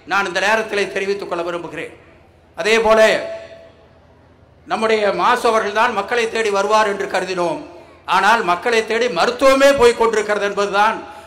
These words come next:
மிகப்பெரிய ஆச்சரியமான விஷயம். இப்பொழுது தொழிற்சாலைகளே இருக்கிற ஏறத்தாழ எட்டு லட்சத்தி முப்பத்தையாயிரம் பேருக்கு அந்த நன்மைகள் போகிற ஒரு மிகப்பெரிய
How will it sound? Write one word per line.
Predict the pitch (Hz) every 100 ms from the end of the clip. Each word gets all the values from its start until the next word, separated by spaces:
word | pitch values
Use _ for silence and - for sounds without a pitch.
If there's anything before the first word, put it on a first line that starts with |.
| -
மிகப்பெரிய | 202 233 240 233 247
ஆச்சரியமான | 190 220 226 214 208 208
விஷயம். | 196 180 196 175 151 - - - 202
இப்பொழுது | 202 240 240 254 -
தொழிற்சாலைகளே | 226 269 254 254 233 220 214
இருக்கிற | 202 202 180 139 - - - - 175
ஏறத்தாழ | 220 - 233 254 202
எட்டு | - 269
லட்சத்தி | 262 254 247
முப்பத்தையாயிரம் | 233 214 220 220 208 196 185 185
பேருக்கு | 226 220 214 180 - - - -
அந்த | - 208
நன்மைகள் | 185 214 254 220 214 214
போகிற | 220 208 185 180 160 - - -
ஒரு | 202
மிகப்பெரிய | 196 208 240 233 254